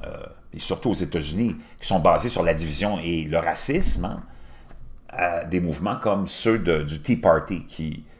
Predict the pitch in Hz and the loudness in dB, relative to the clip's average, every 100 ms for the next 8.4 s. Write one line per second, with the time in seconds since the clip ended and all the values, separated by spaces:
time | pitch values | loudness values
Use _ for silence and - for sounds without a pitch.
0 | - - - - - - 80 87 82 95 | -20 -20 -20 -14 -4 -4 0 0 0 2
1 | 90 92 87 76 101 87 76 78 - 95 | 2 0 -2 -2 0 2 0 -2 -4 -2
2 | 80 76 67 - 147 143 101 82 69 85 | -4 -6 -8 -6 -6 -2 -2 0 -2 -4
3 | 117 - - - - - - - - 87 | -6 -12 -10 -2 -2 -2 -8 -12 -8 -8
4 | 80 85 104 85 80 80 78 73 71 95 | -4 4 4 4 0 2 2 0 -2 -4
5 | - - - - - - - 101 - - | -6 -14 -16 -10 0 2 2 -2 -8 -18
6 | 82 76 160 76 113 143 - 131 143 143 | -2 0 0 2 2 2 2 4 2 -2
7 | - - - - - - - - - 110 | -12 -10 -10 -14 -16 -20 -20 -20 -12 10
8 | 120 160 156 | 12 12 2